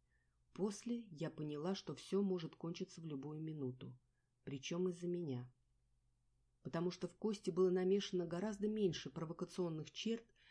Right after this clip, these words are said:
взрывных ингредиентов характера, которые могли разорвать в клочья наше семейное счастье.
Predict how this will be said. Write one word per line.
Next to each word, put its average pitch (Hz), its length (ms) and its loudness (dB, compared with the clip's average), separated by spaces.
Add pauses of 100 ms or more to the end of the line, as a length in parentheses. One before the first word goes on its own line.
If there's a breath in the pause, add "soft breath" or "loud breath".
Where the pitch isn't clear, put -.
(140 loud breath)
взрывных 180 480 4
ингредиентов 165 640 0
характера, 165 600 -4 (220 loud breath)
которые 165 360 0
могли 165 320 0
разорвать 156 460 -4
в - 80 -18
клочья 185 360 0
наше 151 300 -6
семейное 160 520 -6
счастье. - 640 -8